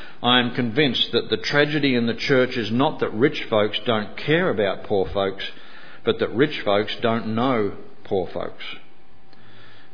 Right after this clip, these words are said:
Amid all the campaigns and issues and slogans and political agendas, perhaps the deepest hunger in the world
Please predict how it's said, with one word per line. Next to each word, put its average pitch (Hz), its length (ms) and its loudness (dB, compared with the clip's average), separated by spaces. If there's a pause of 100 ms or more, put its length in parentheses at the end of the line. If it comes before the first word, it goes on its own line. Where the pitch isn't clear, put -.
(180)
Amid 123 240 6
all 143 220 10
the 135 100 4
campaigns 139 800 4
and 220 140 0
issues 143 440 2
and 113 140 -2
slogans 127 640 2
and 107 160 -2
political 135 480 0
agendas, 101 580 -2
perhaps 113 360 -2
the 104 100 -2
deepest 139 460 0
hunger 117 360 -2
in 113 120 0
the 117 80 0
world 92 480 0